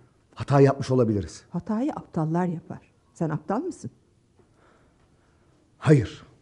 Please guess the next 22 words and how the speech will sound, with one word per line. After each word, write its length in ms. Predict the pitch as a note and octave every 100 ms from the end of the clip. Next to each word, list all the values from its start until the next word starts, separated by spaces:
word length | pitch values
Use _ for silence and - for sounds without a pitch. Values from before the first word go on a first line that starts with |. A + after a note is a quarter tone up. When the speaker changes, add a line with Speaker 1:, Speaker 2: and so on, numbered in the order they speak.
| _ _ -
Speaker 2:
Güzel. 280 | E3+ D#3+ D3 - _ _ - _ _ _ _ _ - _ - - - _
Şimdi 380 | - F4 D#4 D4
yerine 440 | A#3+ B3 A#3+ A#3
otur 680 | F3 E3 A3 C4+ F#4 - -
ve 320 | G#3 A3 G#3+ F3
değişecek 580 | F#3+ F#3 G#3 A3+ A#3+
olan 280 | F3 F3 A#3
hayatını 680 | A#3+ D#3+ D#3+ D3 - D3 B2+
düşün. 260 | A#2+ - A#2 _ _ _ _ _
Speaker 1:
Hangisini? 640 | - C#3+ B2+ - C3 E3 - _ _ _ _ _ _ _ _ _
Lüks 260 | D3 D#3+ D3+
ve 100 | E3
ihtişamlı 520 | - C#3+ D3 C#3+ F3+
olanı 240 | F3+ C#3
mı? 160 | D#3+ C4+ - - - D#3+
Yoksa 260 | F3+ G#3+
demir 200 | F3+ G#3
parmaklıklar 500 | E3+ E3+ F3 F3 A3
arkasında 380 | F3+ D3+ B2+ C#3+
olanı 240 | B2+ A2+
mı? 120 | F#2+ E2 - F#3+
Speaker 2:
<laughs> 60 | -